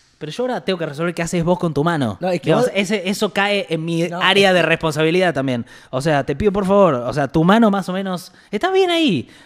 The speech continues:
Speaker 1: Ahí está perfecta.
Speaker 2: <laughs> Dale, gordo, pero van a ser
Speaker 1: Oh,
Speaker 2: dos mi-, dos minutos.
Speaker 1: entonces, Bullrich dice,
Speaker 2: ¿Vos
Speaker 1: eh,
Speaker 2: cuando dormís te movés mucho de lado a lado?
Speaker 1: No. Ayer igual me desvelé y me desperté a las cinco de la mañana. Pero
Speaker 2: Pues yo
Speaker 1: Bullrich
Speaker 2: me muevo mucho.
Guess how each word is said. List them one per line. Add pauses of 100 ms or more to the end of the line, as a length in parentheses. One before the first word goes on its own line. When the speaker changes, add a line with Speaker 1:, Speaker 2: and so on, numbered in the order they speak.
Speaker 1:
Ahí
está
perfecta.
Speaker 2:
<laughs>
Dale,
gordo,
pero
van
a
ser
Speaker 1:
Oh,
Speaker 2:
dos
mi-,
dos
minutos.
Speaker 1:
entonces, (100)
Bullrich
dice,
Speaker 2:
¿Vos
Speaker 1:
eh,
Speaker 2:
cuando
dormís
te
movés
mucho
de
lado
a
lado? (180)
Speaker 1:
No. (600)
Ayer (160)
igual
me
desvelé
y
me
desperté
a
las
cinco
de
la
mañana.
Pero
Speaker 2:
Pues
yo
Speaker 1:
Bullrich
Speaker 2:
me
muevo
mucho.